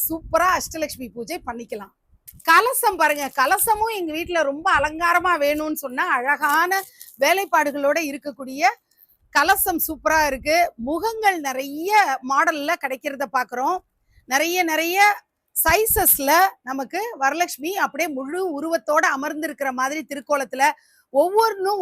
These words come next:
ஒவ்வொரு விதமான ஹேர் ஸ்டைல்ல, உடம்பு மட்டும் போதும் எனக்கு வீட்ல இருக்கிற முகம் வச்சு நாங்க அலங்காரம் பண்ணிக்கிறோம்னு சொன்னாலும் அப்படியும் கிடைக்குது. இந்த மாதிரி மணை போட்டு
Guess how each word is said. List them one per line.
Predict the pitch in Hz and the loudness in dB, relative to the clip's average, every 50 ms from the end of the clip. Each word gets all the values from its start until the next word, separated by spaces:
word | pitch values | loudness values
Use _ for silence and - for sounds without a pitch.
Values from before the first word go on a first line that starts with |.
| 311 294 | 0 0
ஒவ்வொரு | 311 330 392 403 392 | 0 0 -2 -2 -2
விதமான | 349 330 311 311 302 302 285 277 302 294 - | -2 -2 -2 0 0 0 0 0 -2 -2 0
ஹேர் | 269 262 277 262 | 0 0 0 0
ஸ்டைல்ல, | - - 294 269 262 226 240 247 269 294 - _ _ _ _ _ _ 247 | 0 -2 -2 -2 -2 0 2 2 2 2 0 _ _ _ _ _ _ 2
உடம்பு | 285 330 392 403 415 370 | 4 4 4 2 0 -2
மட்டும் | 339 320 262 - 381 269 | -2 -4 -4 -4 -8 -8
போதும் | - 285 302 302 302 285 311 320 311 269 240 254 | -4 2 4 4 4 4 2 -2 -2 -4 -4 -4
எனக்கு | 262 285 302 - 320 359 403 | -4 -4 -4 -4 -6 -6 -6
வீட்ல | 339 302 320 349 - 339 311 285 | -4 -6 -6 -6 -2 0 2 2
இருக்கிற | 262 269 214 285 294 359 415 - _ _ _ _ _ _ - | 2 2 0 0 0 0 0 0 _ _ _ _ _ _ -2
முகம் | 277 311 311 392 370 349 | 0 2 2 2 0 0
வச்சு | 311 294 - 370 370 | -4 -6 -6 -6 -4
நாங்க | 339 311 294 285 269 | -4 -4 -4 -2 -4
அலங்காரம் | 277 294 302 320 311 294 - | -4 -2 -2 -2 -4 -2 -4
பண்ணிக்கிறோம்னு | 285 277 277 226 262 262 277 302 320 - - | -6 -8 -8 -8 -6 -6 -4 -4 -6 -6 -8
சொன்னாலும் | 277 262 262 285 269 247 240 285 403 480 - _ _ _ _ _ | -10 -6 -4 -2 -2 -2 -2 -4 -6 -6 -8 _ _ _ _ _
அப்படியும் | 262 269 - - 339 370 392 381 311 | -2 -2 0 -2 -4 -2 -2 -2 -4
கிடைக்குது. | 302 277 277 269 - 277 254 262 294 370 466 - _ _ _ _ _ | -2 -4 -4 -6 -6 -8 -4 -2 -2 -2 -2 -6 _ _ _ _ _
இந்த | 285 311 339 339 | -2 -2 0 2
மாதிரி | 339 339 359 403 392 349 | 4 4 2 2 2 -2
மணை | 302 269 262 277 302 359 392 392 - | -2 -2 -2 0 2 2 2 0 0
போட்டு | 311 294 254 240 - - | 2 2 2 2 2 2